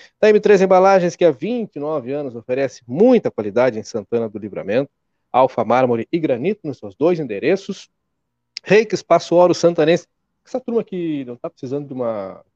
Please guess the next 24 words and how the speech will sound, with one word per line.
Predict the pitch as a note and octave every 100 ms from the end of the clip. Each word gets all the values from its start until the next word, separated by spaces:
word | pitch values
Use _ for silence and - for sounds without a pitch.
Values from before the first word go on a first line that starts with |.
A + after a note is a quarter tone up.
| -
terapiazinha, | C#3+ B2+ C3 G#2 _ C3+ F3+ C3
essa | - G2+
galera | G#2 B2 C3+
que | _ -
perdeu | G#2+ F#2+ C3
a | B2+
cabeça | F#2 A2 C3+ - G2+
ontem, | A#2 C#3 G2
né, | - -
pra |
dar | G2
uma | A#2
realinhada | A#2 B2 A#2 G#2+ C3 E3+ C3+
aí, | G#2+ C3+
seria | - E3+
legal | C#4 F4+ F4
eles | A3+
dar | C#3+
uma | D3+
passada | - B2 C#3+ C#3
lá | C3 C3+
no | C3
Reiki, | A#2 C3+ C#3 A2
né? | A2+ E3